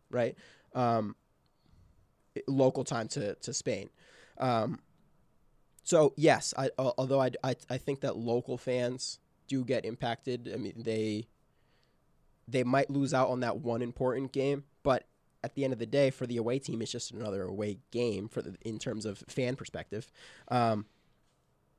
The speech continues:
so I don't, I don't know that it would be that detrimental to me as a, as a diehard fan. I'm trying to think now if I had s-, if that were Manchester United's case, um,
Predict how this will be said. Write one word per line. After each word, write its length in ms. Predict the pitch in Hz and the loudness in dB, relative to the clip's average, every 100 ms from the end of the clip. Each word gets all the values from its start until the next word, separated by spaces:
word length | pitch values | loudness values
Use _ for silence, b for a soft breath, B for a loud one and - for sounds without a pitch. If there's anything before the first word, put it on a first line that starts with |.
| _ _ _ - | _ _ _ -4
so 120 | - | 4
I 60 | 151 | 6
don't, 160 | 185 - | 4 4
I 60 | 165 | 2
don't 160 | 185 | 4
know 200 | 165 160 | 4 6
that 160 | 147 143 | 6 4
it 100 | 135 | 4
would 140 | 127 | 2
be 160 | 120 131 | 0 0
that 400 | 113 127 120 - | 0 0 0 -2
detrimental 460 | 117 - 131 123 - | -6 -6 -6 -8 -10
to 120 | 127 | -8
me 140 | 113 | -4
as 160 | 107 110 | -4 -4
a, 80 | 110 120 | -6 -4
as 120 | 117 | -4
a 40 | |
diehard 380 | 107 98 147 101 | -4 -4 -4 -6
fan. 260 | - 104 104 | -4 -4 -4
I'm 120 | - | -4
trying 160 | 139 | -2
to 60 | 123 | -4
think 280 | - 117 - | -4 -8 -4
now 240 | 117 110 - | -4 -4 -4
if 140 | 117 | -6
I 80 | 113 | -6
had 100 | 110 | -6
s-, 260 | - - - | -8 -10 -8
if 240 | 127 - - | -12 -10 -4
that 180 | 117 | -4
were 200 | 120 117 107 | -2 -4 -2
Manchester 380 | 113 - - | -6 -8 -6
United's 200 | 110 113 | -4 -4
case, 400 | - 123 107 - - b b b b | -4 -4 -4 -6 -10 b b b b
um, 400 | 113 110 104 | -4 -2 -2